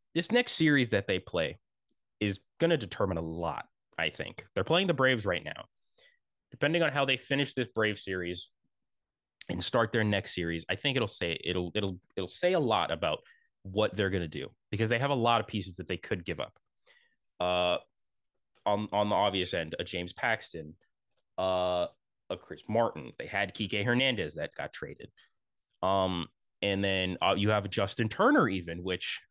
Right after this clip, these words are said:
I know Nate was, uh, was going ham after this Kike trade that the Blue Jays should go get Justin Turner, which I wouldn't mind, but I don't think the Red Sox are gonna do because that's in division.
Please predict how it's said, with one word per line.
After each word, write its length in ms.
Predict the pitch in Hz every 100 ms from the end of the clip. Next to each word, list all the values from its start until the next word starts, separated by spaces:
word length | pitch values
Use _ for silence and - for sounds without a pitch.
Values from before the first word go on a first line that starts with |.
| -
I 60 | 98
know 140 | 101
Nate 400 | 101 104 101 90 - _ _ _ _ -
was, 180 | 98
uh, 260 | 95 92 90
was 120 | 92
going 480 | 95 101 95 92 90 _
ham 540 | - 123 110 98 87 87 -
after 220 | 95 95
this 100 | 95
Kike 280 | - 101 101
trade 240 | 92 95 95
that 120 | 87
the 60 | 90
Blue 160 | 101
Jays 160 | 95 92
should 80 | -
go 100 | 92
get 140 | 87
Justin 240 | 95 -
Turner, 260 | 117 123 101
which 320 | 92 85 - _ _ _ _ _ -
I 60 | 104
wouldn't 300 | 160 349 185
mind, 440 | 220 123 113 151 -
but 200 | 113 107 _ _ _ _ _ _ -
I 60 |
don't 140 | 85 98
think 140 | 110
the 60 | 107
Red 140 | 110
Sox 240 | 117 98
are 40 | 101
gonna 160 | 95
do 260 | 90 107 107
because 240 | 107 104
that's 160 | 95 -
in 160 | 98 90
division. 500 | 82 104 95 120